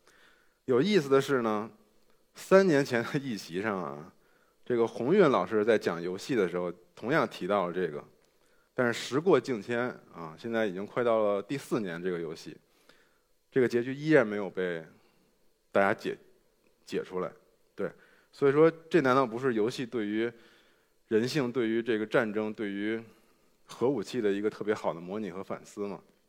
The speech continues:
所以说我们觉得游戏就是世界，我们这些核心玩家和我们平台上这些创作者们啊，他们能够分解出游戏里面的这些元素和现实产生关联，并且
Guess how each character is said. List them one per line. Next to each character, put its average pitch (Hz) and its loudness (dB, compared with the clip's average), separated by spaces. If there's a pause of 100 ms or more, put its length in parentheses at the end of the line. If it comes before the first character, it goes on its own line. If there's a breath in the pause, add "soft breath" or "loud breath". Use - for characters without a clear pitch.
(1080)
所 151 4
以 147 6
说 175 4
我 135 4
们 87 -8
觉 107 2
得 127 6 (540 loud breath)
游 123 0
戏 165 0
就 147 2
是 139 2
世 139 -4
界， 127 -2
我 104 -4
们 117 -4
这 151 2
些 156 0 (800)
核 123 0
心 160 -2
玩 113 2
家 117 4
和 123 4 (520 loud breath)
我 101 -6
们 113 -6 (100)
平 135 -6
台 117 -2
上 131 0
这 135 -2
些 135 4
创 139 0
作 107 2
者 92 -6
们 82 -14 (200)
啊， 101 -6
他 143 -4
们 165 -2
能 139 0
够 165 4
分 190 0
解 110 0
出 104 -8
游 95 -2
戏 98 -6 (440 soft breath)
里 117 0
面 101 -4
的 120 -2
这 120 -2
些 127 0
元 101 -2
素 120 -4
和 107 -2
现 120 -2
实 123 -4
产 76 -10
生 117 -10
关 131 -4
联， 85 -8
并 120 -8
且 90 -6